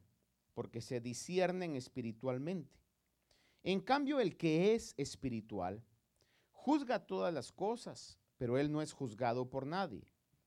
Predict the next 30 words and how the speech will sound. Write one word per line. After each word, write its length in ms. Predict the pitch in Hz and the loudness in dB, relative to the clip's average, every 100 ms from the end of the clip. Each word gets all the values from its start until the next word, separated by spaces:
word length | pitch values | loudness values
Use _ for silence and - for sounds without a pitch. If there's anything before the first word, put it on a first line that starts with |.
| _ | _
Dice, 220 | - 101 | -12 -10
"Porque 440 | 120 139 131 139 131 | 0 0 0 -4 -4
¿quién 400 | 185 196 202 - | 2 4 4 -2
ha 200 | 147 156 | -2 -2
conocido 720 | - 175 170 160 - 175 175 | 2 2 2 -2 -4 -2 0
la 140 | 170 156 | 2 0
mente 640 | 151 160 160 156 143 143 | 0 0 2 0 -2 -2
del 180 | 123 104 | -2 -2
Señor 600 | 92 107 98 101 101 170 - _ _ _ _ | -4 -4 -2 0 0 -2 -10 _ _ _ _
para 300 | 123 113 110 | 0 2 -2
que 160 | 117 | -4
le 260 | 110 110 110 120 | -2 -2 -2 -4
instruya?". 720 | 113 110 - - 190 92 - _ _ _ _ - | -6 -6 -8 0 0 0 -6 _ _ _ _ 0
Pero 160 | 139 | 2
vea 180 | 185 277 | 4 4
la 100 | 240 | 4
frase 280 | 175 208 214 | 2 0 0
final, 340 | 170 139 101 | -2 -2 -2
es 100 | 104 | -4
lo 100 | 143 | -6
que 100 | 151 | -2
más 180 | 120 135 | 4 4
me 80 | 147 | 4
interesa 420 | 131 117 113 113 | 0 0 -2 -2
de 60 | 107 | -6
este 140 | 104 | -4
versículo. 460 | 92 90 80 71 82 | -6 -6 -10 -8 -8
Dice, 180 | 101 95 | -8 -8
"Mas 460 | 120 143 151 151 | -4 2 4 4
nosotros 960 | 139 147 139 - 226 - 247 220 - - | 2 -2 -2 -2 -2 -2 -4 -4 -6 -20